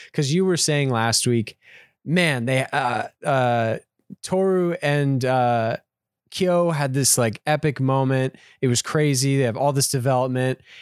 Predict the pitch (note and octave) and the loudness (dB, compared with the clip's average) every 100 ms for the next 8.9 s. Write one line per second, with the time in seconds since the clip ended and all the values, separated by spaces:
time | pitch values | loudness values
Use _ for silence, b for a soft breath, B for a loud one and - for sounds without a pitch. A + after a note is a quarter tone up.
0 | B C#3+ C#3 D3+ F#3+ F3 - C#3 C3+ G3 | B -2 0 2 2 0 -4 -6 0 2
1 | E3+ - F3+ E3+ C#3 C#3 C#3 - D3+ C#3+ | 2 0 0 0 0 0 -2 0 0 0
2 | C3+ A#2 B2 A2+ - A#2+ A2 - B2+ C#3 | 0 0 0 0 0 -2 -2 -4 -2 -2
3 | - C#3+ D3+ D3 C#3 - - C#3+ - B2+ | -2 0 2 0 0 0 0 0 0 -2
4 | A#2 C#3+ C3+ - G#2+ D#3+ C#3+ B2 C3 A#2 | 0 2 2 0 0 0 0 0 0 0
5 | G#2+ B B B B - E3+ D#3 C#3+ C3+ | -2 B B B B -4 0 2 2 2
6 | D#3 C3 B2 - D3+ C3 D3 F#3 G3 D3+ | 2 2 2 0 2 2 0 0 0 0
7 | A#2+ G#3 G#3 E3+ D#3+ D3+ C3 B B B | -2 0 0 0 2 0 -2 B B B
8 | B B B _ - E3 A3+ G3+ | B B B _ -4 -2 0 0